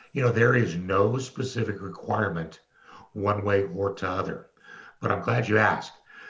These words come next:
because personally, myself and my company think commingled accounts are a really bad idea. Trust accounts, like a normal title company,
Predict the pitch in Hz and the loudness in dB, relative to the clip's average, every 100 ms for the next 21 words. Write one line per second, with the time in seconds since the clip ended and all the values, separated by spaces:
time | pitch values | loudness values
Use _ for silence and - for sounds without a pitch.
0 | - - - 110 104 101 - - 139 139 | -12 -6 0 4 4 2 -4 -2 0 0
1 | - 113 110 104 - - - - - - | -2 2 2 2 -2 -16 -20 -20 -12 -2
2 | 101 90 - 117 - 92 104 101 104 - | 0 0 0 0 0 0 0 0 -2 -2
3 | 90 113 95 - 107 107 104 95 87 - | -6 -6 -8 -6 -2 -2 -2 -4 -4 -4
4 | 107 123 - - _ - - - - 107 | -6 -6 -12 -20 _ -20 -20 -20 -2 0
5 | 92 98 - 87 78 78 73 - _ _ | 2 0 0 0 0 -4 -8 -12 _ _
6 | _ _ _ _ _ - - _ _ - | _ _ _ _ _ -20 -20 _ _ -14
7 | - 143 - 170 - 123 110 - - 92 | -2 0 0 0 0 0 0 -2 -4 -4
8 | 98 87 - 98 123 123 120 120 120 117 | -4 -6 -4 -2 -2 -2 -4 -2 0 0